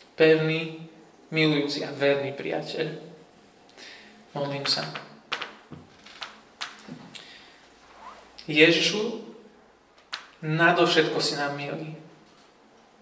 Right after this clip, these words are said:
Jedinečná je tvoja láska, väčšia ako láska žien. Svoju vernosť si len mohol povedať, že si verný a nechať tak, nerobiť žiadne zmluvy, tvoje slovo, všetko, čo povieš,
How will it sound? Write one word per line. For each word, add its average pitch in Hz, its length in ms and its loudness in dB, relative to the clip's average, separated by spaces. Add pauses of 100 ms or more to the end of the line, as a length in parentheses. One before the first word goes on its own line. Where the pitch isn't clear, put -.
(120)
Jedinečná 156 840 4
je - 140 -4
tvoja 139 180 4
láska, - 560 2
väčšia 160 540 2
ako 160 160 -2
láska 156 420 6
žien. 139 240 -4 (2000)
Svoju 160 360 4
vernosť 190 480 6
si - 160 -2
len 156 160 4
mohol - 280 6
povedať, 185 360 10
že - 40 2
si - 120 -2
verný 185 640 -2 (560)
a 147 80 -8
nechať 165 320 -4
tak, - 480 2 (1080)
nerobiť 156 320 2
žiadne 147 160 0
zmluvy, 185 520 0
tvoje 156 200 8
slovo, 175 560 6
všetko, - 280 4
čo - 160 -4
povieš, 160 340 2